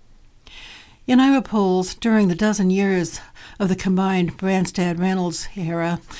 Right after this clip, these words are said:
from February twenty eleven to March twenty twenty-three, the portion of Iowans who believed the state was on the wrong track ranged from a low of twenty-eight percent to a high of forty-seven percent. Respondents in the new poll also believe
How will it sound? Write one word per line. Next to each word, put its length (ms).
from 160
February 460
twenty 280
eleven 520
to 100
March 300
twenty 240
twenty-three, 760
the 120
portion 360
of 140
Iowans 380
who 100
believed 320
the 80
state 300
was 160
on 120
the 80
wrong 280
track 560
ranged 260
from 100
a 60
low 200
of 60
twenty-eight 400
percent 520
to 120
a 60
high 240
of 140
forty-seven 520
percent. 460
Respondents 560
in 80
the 80
new 220
poll 320
also 260
believe 400